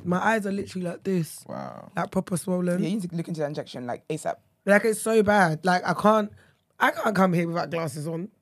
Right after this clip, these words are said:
Speaker 1: Like, honestly, I look so tired.
Speaker 3: You might be able to get it at your, uh, pharmacy.
Speaker 1: What
Speaker 3: You
Speaker 1: they
Speaker 3: might be
Speaker 1: do,
Speaker 3: able to do
Speaker 1: yeah.
Speaker 3: it this week, you know. Like, re-, if you look into it today.
Speaker 1: Yeah, it's, no, it's ridiculous. Like, and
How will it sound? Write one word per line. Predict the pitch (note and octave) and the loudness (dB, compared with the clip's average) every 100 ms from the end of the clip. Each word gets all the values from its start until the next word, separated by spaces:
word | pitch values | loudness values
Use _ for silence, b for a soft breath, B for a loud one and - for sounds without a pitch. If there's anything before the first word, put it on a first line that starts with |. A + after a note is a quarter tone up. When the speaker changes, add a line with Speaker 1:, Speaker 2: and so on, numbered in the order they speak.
| - | -2
Speaker 1:
Like, | F#3 F#3+ | -2 0
honestly, | A#3+ B3 F#3+ F3+ E3+ - | 0 0 0 0 -2 0
I | F#3+ | 0
look | G#3+ A3 | 4 2
so | - - G3+ G#3 G3+ | 0 -4 4 4 4
tired. | F#3+ F#3+ E3 C#3+ C#3 | 4 4 4 0 -4
Speaker 3:
You | - _ _ - | -16 _ _ -6
might | A#3+ | -4
be | |
able | A3+ | -4
to | G3 | -4
get | F3+ | -4
it | D#3 | -4
at | D3+ | -2
your, | D3+ D3+ C#3+ - - _ | -2 -2 -4 -10 -20 _
uh, | C#3+ E3+ | -6 -4
pharmacy. | - E3+ E3+ - F3+ F#3 _ _ _ _ _ | -2 -2 -2 -8 -16 -18 _ _ _ _ _
Speaker 1:
What | E3 | -8
Speaker 3:
You | D#3+ | -2
Speaker 1:
they | |
Speaker 3:
might | F#3 G3 | 0 0
be | |
Speaker 1:
do, | |
Speaker 3:
able | A3 | -2
to | E3+ | -2
do | |
Speaker 1:
yeah. | E3 | -4
Speaker 3:
it | |
this | E3 - | -4 -10
week, | F#3 | -12
you | - | -12
know. | - - | -14 -6
Like, | C3+ - - | -6 -6 -8
re-, | E3 E3 | -6 -6
if | E3+ | -8
you | G#3 | -6
look | G#3+ | -4
into | F#3+ F3 | -4 -6
it | D#3 | -8
today. | - C3+ - E3+ | -6 -8 -8 -8
Speaker 1:
Yeah, | D#3+ D#3 | -4 -2
it's, | D#3 D#3 | -2 -4
no, | F3+ F3+ F3+ | -4 -2 -2
it's | F3 | -2
ridiculous. | E3 F3+ D#3 D3+ D3 | -6 -8 -6 -6 -6
Like, | F3 E3 | -8 -8
and | - G3 | -4 -4